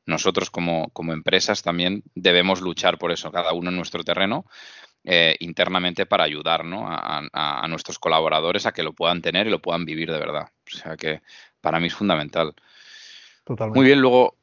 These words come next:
Speaker 1: claro, ahora seguro que quizás cuando saquemos este podcast nos estará escuchando algún, eh, algún candidato, ¿no? Alguien que está dentro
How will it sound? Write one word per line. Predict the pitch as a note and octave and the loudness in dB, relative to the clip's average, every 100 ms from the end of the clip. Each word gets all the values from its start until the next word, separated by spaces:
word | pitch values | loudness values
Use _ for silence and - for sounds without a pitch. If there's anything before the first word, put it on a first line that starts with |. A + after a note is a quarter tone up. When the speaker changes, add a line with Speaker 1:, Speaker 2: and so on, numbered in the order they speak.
| _ _ _ | _ _ _
Speaker 1:
claro, | - C3 A#2+ - _ _ _ | 2 4 2 -2 _ _ _
ahora | G2 A2 B2 | 2 2 2
seguro | C#3 C3+ | 0 0
que | C3 B2 - | 0 -2 -2
quizás | A#2 G2+ A2 - - - _ - | -8 -4 -4 -4 -10 -16 _ -6
cuando | G2+ F#2+ | -4 -2
saquemos | F2+ F#2 G2 G#2 | -4 -4 -4 -6
este | - | -6
podcast | F#2 C3+ B2 G#2+ | -4 -2 0 -2
nos | F#2 | -2
estará | F#2 F#2+ | -2 -4
escuchando | G#2 - G#2 G2 | -4 -6 0 0
algún, | G2 G2+ F#2+ F#2 - _ _ _ _ _ _ - | 0 -2 -2 -6 -10 _ _ _ _ _ _ -8
eh, | G2 E2 | -4 -4
algún | F2+ F2+ G#2 | -6 -4 0
candidato, | G#2 G2+ F#2 A#2 B2 G#2+ | 2 2 2 2 2 0
¿no? | B2+ | 2
Alguien | A2 A#2+ A#2+ G#2+ | 2 2 0 -2
que | - | -6
está | - G2+ F#2+ | 0 0 0
dentro | G2 F#2 | -4 -6